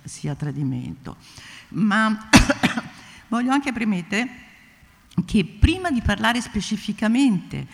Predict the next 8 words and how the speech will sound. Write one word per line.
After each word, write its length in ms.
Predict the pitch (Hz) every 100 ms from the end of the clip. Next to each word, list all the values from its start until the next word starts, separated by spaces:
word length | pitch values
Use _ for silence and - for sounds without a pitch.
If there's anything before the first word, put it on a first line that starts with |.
| - - -
dei 840 | - 165 170 240 240 196 175 165 156
tradimenti 540 | 175 165 170 185 185
amorosi, 600 | 170 160 180 156 135 127
che 120 | 156
sono 360 | 147 208 214 175
quelli 340 | - 214 208
che 160 | 202 160
fanno, 800 | - - 208 196 208 170 160